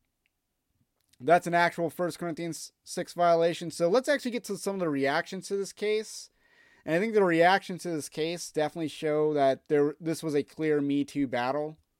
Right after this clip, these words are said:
This was a clear Me Too battle. So we got Doctor Valerie Hobbs, some feminist, I guess. "I was up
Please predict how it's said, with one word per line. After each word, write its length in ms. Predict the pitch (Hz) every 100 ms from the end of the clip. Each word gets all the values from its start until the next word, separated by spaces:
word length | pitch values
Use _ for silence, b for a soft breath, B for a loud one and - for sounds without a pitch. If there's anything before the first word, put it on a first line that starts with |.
| _ _ _ -
This 180 | 147 151
was 140 | 139
a 100 | 143 _ _ _
clear 360 | - 185 180 165
Me 180 | 160
Too 180 | 143 147
battle. 300 | 139 143 143
So 140 | - 147
we 80 |
got 300 | 139 143 143 - b b b
Doctor 320 | 170 170 170 165
Valerie 460 | 151 160 170 156
Hobbs, 540 | 131 139 147 165 165 -
some 320 | - 147 147
feminist, 540 | - 143 151 156 -
I 120 | 139
guess. 480 | 139 143 170 - - b b b b b b -
"I 160 | 143
was 220 | 170 165 -
up 260 | 175 175